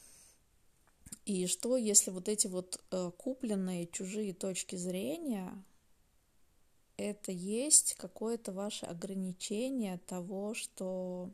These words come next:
вы бы могли для себя получить новенького,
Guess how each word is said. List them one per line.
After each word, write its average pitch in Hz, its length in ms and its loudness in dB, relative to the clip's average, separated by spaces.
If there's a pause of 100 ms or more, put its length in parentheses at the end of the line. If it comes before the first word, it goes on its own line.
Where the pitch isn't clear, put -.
(720)
вы 208 260 0
бы 202 140 0
могли 190 800 -2
для 175 180 -2
себя 180 600 2
получить 196 1000 -4
новенького, 190 920 -4